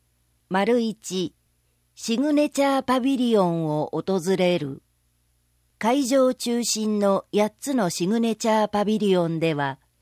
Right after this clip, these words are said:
各界の専門家八名が、それぞれの分野で、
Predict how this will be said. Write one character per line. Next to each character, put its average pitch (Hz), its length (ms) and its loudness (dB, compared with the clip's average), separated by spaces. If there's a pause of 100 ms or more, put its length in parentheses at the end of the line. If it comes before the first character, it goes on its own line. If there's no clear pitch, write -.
(120)
各 - 300 -6
界 196 240 0
の 170 180 -2
専 196 340 -2
門 185 260 0
家 170 320 0
八 202 320 -6
名 196 320 0
が、 147 240 -4 (360)
そ 226 200 -2
れ 294 120 2
ぞ 254 140 2
れ 220 140 2
の 202 160 0
分 214 340 2
野 180 140 0
で、 156 260 -2